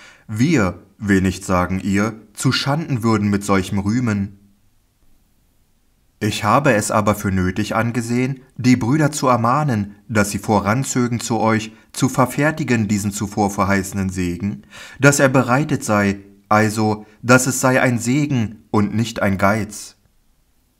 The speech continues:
Ich meine aber das, wer da kärglich sät,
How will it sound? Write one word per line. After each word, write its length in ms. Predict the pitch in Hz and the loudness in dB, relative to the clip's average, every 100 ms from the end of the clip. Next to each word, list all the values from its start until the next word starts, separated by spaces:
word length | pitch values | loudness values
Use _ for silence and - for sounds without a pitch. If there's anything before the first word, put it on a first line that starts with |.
| _ _ _ _ _ _ _ _ _ | _ _ _ _ _ _ _ _ _
Ich 220 | - 127 127 | -2 -2 0
meine 320 | 123 156 139 | 0 2 2
aber 280 | 123 120 107 | 2 2 2
das, 420 | 123 110 - - _ _ _ _ - | 0 -4 -10 -20 _ _ _ _ -6
wer 240 | 110 110 | 2 4
da 120 | 107 | 4
kärglich 540 | 98 - 104 101 101 - | 2 2 -2 0 -4 -4
sät, 420 | 92 87 98 - | -4 -2 -4 -8